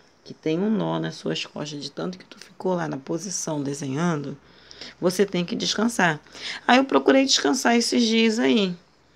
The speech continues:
Minhas costas já saiu o nó. Tinha que ir numa esteticista pra ela fazer aquela massagem maravilhosa. Virgínia, tô com saudade de tu.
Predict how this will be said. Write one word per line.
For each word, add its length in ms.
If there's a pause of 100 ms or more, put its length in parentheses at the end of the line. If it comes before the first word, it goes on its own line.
(240)
Minhas 220
costas 360
já 100
saiu 400
o 40
nó. 380 (680)
Tinha 400
que 160
ir 140
numa 160
esteticista 960
pra 160
ela 120
fazer 340
aquela 200
massagem 520
maravilhosa. 920
Virgínia, 720
tô 140
com 60
saudade 360
de 120
tu. 380